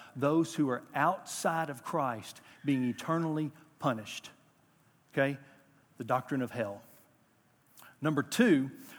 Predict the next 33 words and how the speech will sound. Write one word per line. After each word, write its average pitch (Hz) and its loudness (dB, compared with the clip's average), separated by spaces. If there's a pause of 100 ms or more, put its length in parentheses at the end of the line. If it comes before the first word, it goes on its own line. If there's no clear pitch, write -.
(100)
from 143 2
Romans 214 6
chapter 214 4
one 147 4 (180)
and 135 4
Romans 202 8
chapter 208 4
two 147 4 (180)
and 131 2
Romans 214 6
chapter 202 4
three 139 4 (200)
and 135 2
four 165 8 (200)
and 139 2
five, 139 6 (300)
Paul 196 8
has 151 4
screamed 196 4
one 226 8
word 175 8
over 220 8
and 190 0
over 196 6
again, 147 4 (160)
and 151 6
all 220 10
throughout 214 6
his 175 4
epistles, 175 6 (180)
he 196 4
talks 202 6
about 156 6